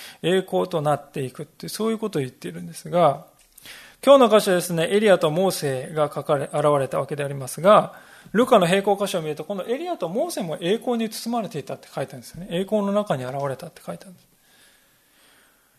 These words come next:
で、今読んだ箇所はですね、まさにそのことが私たちにも実現するのだと言ってるんですね。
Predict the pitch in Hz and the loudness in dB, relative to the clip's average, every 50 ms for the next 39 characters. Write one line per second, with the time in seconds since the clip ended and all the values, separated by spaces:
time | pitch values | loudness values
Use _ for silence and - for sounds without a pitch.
0 | _ - 175 220 311 370 381 294 233 247 269 269 240 196 - 208 202 196 - 180 | _ -2 -2 0 2 4 4 6 6 6 4 4 4 2 2 2 0 0 0 -2
1 | 160 151 - 165 151 185 220 233 269 247 185 - - 175 180 202 202 220 220 220 | -2 -2 -4 -6 -4 -4 -4 -2 -4 -6 -6 -6 -6 -4 -4 -4 -6 -6 -4 0
2 | 190 160 151 151 151 - - - - - 320 294 - 254 233 220 233 233 240 185 | 0 2 2 0 -2 -4 -8 -8 -6 -6 -6 -6 -6 -8 -6 -6 -4 0 0 0
3 | 151 139 139 143 139 - 160 151 175 180 170 170 - - 180 208 214 214 196 202 | 0 -2 -6 -12 -12 -12 -10 -8 -6 -6 -6 -6 -8 -10 -8 -8 -6 -6 -6 -6
4 | 220 214 - 170 156 127 - - 160 135 123 120 113 - - - 185 220 | -6 -4 -4 -4 -4 -4 -6 -6 -8 -8 -8 -8 -12 -14 -12 -10 -10 -10